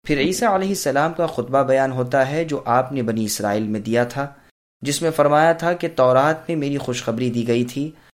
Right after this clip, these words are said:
اور اب میں تمہیں اپنے بعد آنے والے ایک رسول کی پیش گوئی سناتا ہوں،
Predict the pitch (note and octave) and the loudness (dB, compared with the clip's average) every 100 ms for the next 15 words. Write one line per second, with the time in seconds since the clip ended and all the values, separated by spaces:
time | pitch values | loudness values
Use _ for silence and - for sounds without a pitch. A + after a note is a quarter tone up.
0 | _ - A#2+ C3+ B2 C3+ D3 D3 C#3 D3+ | _ -2 4 4 4 2 0 0 -4 -2
1 | C#3+ C3 B2 G#2 A#2+ C3+ B2+ B2 A#2+ A2 | -2 -2 -2 2 2 2 0 0 2 0
2 | A2 B2 A#2+ A#2 G#2 G2+ A#2+ A#2 C3+ B2+ | 0 -2 -4 -4 -6 -6 -8 -8 -10 -6
3 | G#2+ G#2 - F#2+ G2 A2 A2 A2+ A#2+ B2 | -6 -6 -6 -6 -6 -2 -2 -2 -2 -4